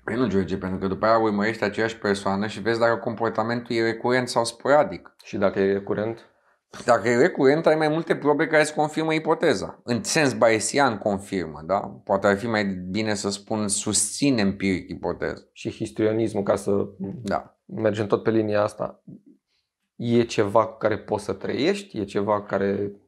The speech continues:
Speaker 2: poți să te descurci în viață? E ceva care
Speaker 1: Păi, probabil multe vedete chiar au tulburare histrionică în sens clinic, dar și-au găsit o nișă în care acea tulburare nu e o pagubă.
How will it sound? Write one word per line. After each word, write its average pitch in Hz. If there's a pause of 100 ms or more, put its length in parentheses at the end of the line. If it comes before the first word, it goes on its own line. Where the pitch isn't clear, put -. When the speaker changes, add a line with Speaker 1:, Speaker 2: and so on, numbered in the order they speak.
(160)
Speaker 2:
poți 107
să 110
te 104
descurci 95
în 98
viață? -
E 98
ceva 110
care 101
Speaker 1:
Păi, 117
probabil 117
multe 120
vedete 113
chiar 135
au 165
tulburare 104
histrionică 98
în 98
sens 101
clinic, 95
dar 101 (260)
și-au 117
găsit 104
o 120
nișă 113
în 110
care 104
acea 104
tulburare 113
nu 120
e 120
o 123
pagubă. 120